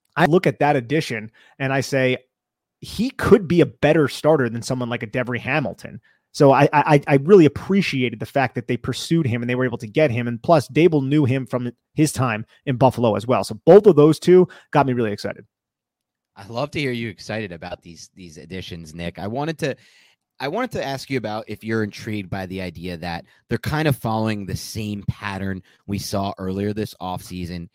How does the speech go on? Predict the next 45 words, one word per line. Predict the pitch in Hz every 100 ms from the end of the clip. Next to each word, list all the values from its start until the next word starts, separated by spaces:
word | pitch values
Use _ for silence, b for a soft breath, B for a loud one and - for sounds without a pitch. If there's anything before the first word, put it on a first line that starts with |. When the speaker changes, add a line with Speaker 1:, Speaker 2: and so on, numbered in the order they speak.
| _
Speaker 2:
in | - 95
free | 107 98
agency | 90 82 92 87 b _
and | - 104
then | 104 98 - -
followed | - 120 120 113
through. | - 101 104 82 98 _ _ -
Obviously, | 92 87 90
they | 85
got | 87 85
unlucky | 85 82 85
with | 82
one, | 80 80
with | - 85
an | 80
injury | 82 82
in | 78
the |
preseason, | 78 113 - 85 82
but | 85
followed | - 123 113 -
through | 117 107
in | 98
the | 90
draft, | 80 98 87 -
which | 90
is | 95 - b b b _
competition | - 143 156 143 123 117
on | 98
the |
offensive | 90 78 82 73 69
line, | 71 65 76
throwing | 107 117 123
different | 120 - 117
bodies | 113 107 107 101
in, | 101 101 _
bringing | 101 107 110
in | 107
different | 110 120 107
talents, | 107 104 101 98 - b
trying | - 131 131 135
to |
just, | 113 117 - - _ _
you | 127
know, | 101 95